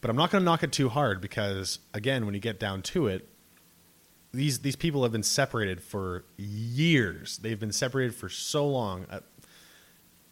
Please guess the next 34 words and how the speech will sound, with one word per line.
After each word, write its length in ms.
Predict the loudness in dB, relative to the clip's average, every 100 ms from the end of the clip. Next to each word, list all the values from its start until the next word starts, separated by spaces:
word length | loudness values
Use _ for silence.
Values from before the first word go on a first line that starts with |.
| _ _ -10
and, 220 | -8 -6
like, 200 | -8 -2
twenty-seven 600 | 0 2 2 0 0 0
years. 260 | 2 0 0
I 40 |
think 160 | -2 -2
that's 220 | -2 -2
when, 200 | -2 -2 -6 -20 0
that, 200 | 2 6
that's 260 | 4 4 2
when 180 | 2 2
it 340 | 0 0 -4 -8
resurfaces. 760 | -2 0 0 0 -2 -4 -6
It 160 | -8 -6
resurfaces 840 | -2 0 2 0 -2 -2 -2 -4 -4
every 280 | -4 -2 -4
twenty-seven 560 | -4 -6 -4 -4 -4
years. 240 | -6 -8 -8
So 220 | -10 -10 -18 -20 -20 -6
you 100 | 2
don't 220 | 2 2
really 280 | 2 4 4
know 160 | 2 0
what 100 | 0
happens 600 | -4 -4 -6 -6 -10 -14 -14 -8
in 80 | -6
the 80 |
in-between. 580 | -4 -4 -4 -6 -6 -6 -6
Obviously, 320 | -6 -4 -4
they 160 | -4 -4
go 240 | -2 -2
on 200 | -2 -4
to 100 | -6
move 380 | -6 -6 -6